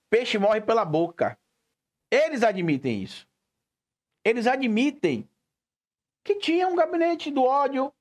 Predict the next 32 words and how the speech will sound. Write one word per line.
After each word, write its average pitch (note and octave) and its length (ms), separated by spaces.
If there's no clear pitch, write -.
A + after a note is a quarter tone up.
que C4+ 140
tinha A#3 280
uma A3+ 200
abin G#3+ 260
paralela. A3 720
E A3+ 120
como D#4+ 260
disse C4+ 220
o A3+ 40
Gustavo G3+ 300
Bebiano, E3+ 720
o D#4+ 400
ja-, B3 240
o, A3 60
o, G#3+ 580
o G3 60
general A3 420
Heleno G#3+ 460
sabia. A3+ 1080
E C4 100
simplesmente, B3+ 920
por A3 160
não A#3+ 120
querer A3+ 300
conflito, A#3+ 640
supostamente, F3+ 800
ali D3 160
com D#3 200
o D#3 40
Jair D3 180
Messias C#3+ 300
Bolsonaro, D#3+ 880